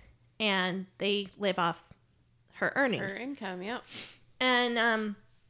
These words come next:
Speaker 1: so Natalie, she sees Robert, who th-, he's called R J. Um, and they both kinda grow up, and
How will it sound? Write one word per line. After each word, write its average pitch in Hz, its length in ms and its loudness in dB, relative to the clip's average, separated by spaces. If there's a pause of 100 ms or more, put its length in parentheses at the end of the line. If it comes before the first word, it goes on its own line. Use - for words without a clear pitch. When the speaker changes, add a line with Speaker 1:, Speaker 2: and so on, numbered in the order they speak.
(840)
Speaker 1:
so 233 500 2 (260)
Natalie, 233 760 4 (220)
she - 220 -6
sees 196 500 -2 (460)
Robert, 220 500 4 (100)
who 202 180 0 (160)
th-, - 140 -16 (460)
he's 226 240 -4
called 202 260 2
R 180 160 2
J. - 320 -4 (1080)
Um, 202 420 -2 (180)
and 196 480 0 (1080)
they 269 120 2
both 285 300 8
kinda 285 240 2
grow 254 280 6
up, 233 260 4
and 220 260 2